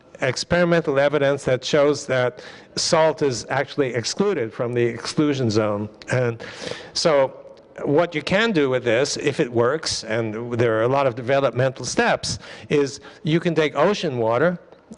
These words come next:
and you could put it through something like this and get drinking water out of, out of that. And it, the energy for that, of course, you can do it now with reverse osmosis, but the amount of energy that's needed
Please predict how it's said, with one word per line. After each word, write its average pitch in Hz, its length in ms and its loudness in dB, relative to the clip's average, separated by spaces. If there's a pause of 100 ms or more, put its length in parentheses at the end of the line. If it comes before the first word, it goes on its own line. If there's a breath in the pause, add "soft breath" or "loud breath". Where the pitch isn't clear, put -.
and 131 380 2
you 139 80 -2
could 139 160 -2
put 160 160 2
it 151 100 -2
through 151 300 0
something 143 360 0
like 127 240 2
this 127 300 0
and 135 160 0
get 131 180 0
drinking 170 380 0
water 117 560 2
out 127 180 2
of, 120 360 -4
out 123 200 -2
of 113 120 -2
that. 110 360 0
And 120 280 -2 (340 loud breath)
it, - 360 -2 (160 loud breath)
the 139 160 2
energy 170 360 2
for 131 140 -4
that, 123 240 2
of 127 100 -8
course, 170 180 0
you 160 80 -2
can 147 140 0
do 160 160 4
it 131 120 -2
now 143 280 4
with 120 200 2
reverse 127 480 0
osmosis, 127 720 2
but 120 380 0 (240 loud breath)
the 135 80 0
amount 151 280 4
of 123 80 0
energy 165 380 2
that's 117 280 2
needed 127 440 2